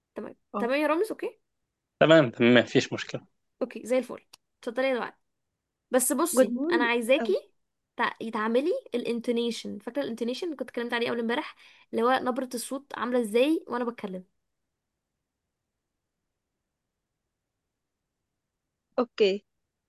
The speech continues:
Speaker 2: آه، طب هو المفروض هقول له الجملتين ورا بعض، ولا هقول له جملة وهو هيتكلم وبعد كده اقول له الجملة التانية؟
Speaker 1: لا، بصي، ما هو انت طالما سألتي السؤال ده، يبقى انت لسه مش م-، الحوار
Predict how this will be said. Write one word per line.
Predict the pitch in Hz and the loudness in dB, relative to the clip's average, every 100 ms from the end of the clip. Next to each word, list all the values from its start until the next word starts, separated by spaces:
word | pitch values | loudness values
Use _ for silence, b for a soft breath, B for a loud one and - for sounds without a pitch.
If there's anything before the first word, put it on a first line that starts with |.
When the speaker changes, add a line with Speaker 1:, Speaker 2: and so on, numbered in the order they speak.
| _ _ - | _ _ 2
Speaker 2:
آه، | 233 233 233 | 6 10 8
طب | 240 220 | 8 6
هو | 254 | 8
المفروض | 285 277 294 320 | 8 8 6 8
هقول | 294 302 | 8 8
له | |
الجملتين | 294 277 262 294 | 4 2 2 2
ورا | 311 302 | 4 4
بعض، | 285 359 392 | 6 6 6
ولا | 277 254 | 2 2
هقول | 247 311 | 0 0
له | 320 302 | 0 0
جملة | 330 359 392 | 2 4 2
وهو | 269 269 | 2 2
هيتكلم | 302 277 - 302 381 440 320 | 2 0 2 2 4 2 2
وبعد | 254 262 254 | 2 0 -2
كده | 277 285 269 | -2 2 4
اقول | 254 | 6
له | 254 | 4
الجملة | 240 262 | 4 0
التانية؟ | 247 247 247 254 | 0 -2 4 6
Speaker 1:
لا، | - - _ _ _ 262 | 4 0 _ _ _ -2
بصي، | 262 - 220 | -2 -2 -4
ما | 220 | -4
هو | |
انت | 226 - | -4 -2
طالما | 254 294 | 0 0
سألتي | 330 320 | -2 -4
السؤال | 311 320 | -4 0
ده، | |
يبقى | 330 | 0
انت | 311 | 0
لسه | 339 330 | -2 -2
مش | 302 - | -4 -4
م-، | 247 | -8
الحوار | 240 226 - - 233 254 | -6 -8 -12 -8 -4 -2